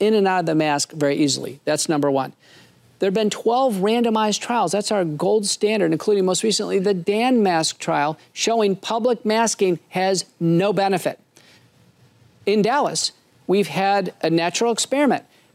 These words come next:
We had our Dallas Independent School District shut down. Parochial schools didn't.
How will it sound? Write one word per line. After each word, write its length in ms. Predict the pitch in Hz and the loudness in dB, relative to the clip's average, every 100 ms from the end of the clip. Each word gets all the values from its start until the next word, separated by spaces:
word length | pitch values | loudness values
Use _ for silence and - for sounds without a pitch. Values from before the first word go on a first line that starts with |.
| - | 0
We 160 | 175 | 2
had 260 | 143 165 165 | 2 0 0
our 160 | - 139 | -2 0
Dallas 320 | 160 180 185 | 0 0 2
Independent 360 | 208 185 202 185 | 0 0 0 0
School 240 | - 262 | 2 2
District 420 | 208 190 208 208 _ | 2 0 -2 -4 _
shut 340 | - - 165 - | -6 -2 -2 0
down. 320 | 226 226 135 _ _ _ _ - | -2 -2 -4 _ _ _ _ -4
Parochial 440 | 151 170 208 208 | 0 0 2 0
schools 440 | - 220 226 226 - 185 | 2 2 2 0 -4 -2
didn't. 460 | 185 277 185 - | 0 2 0 -2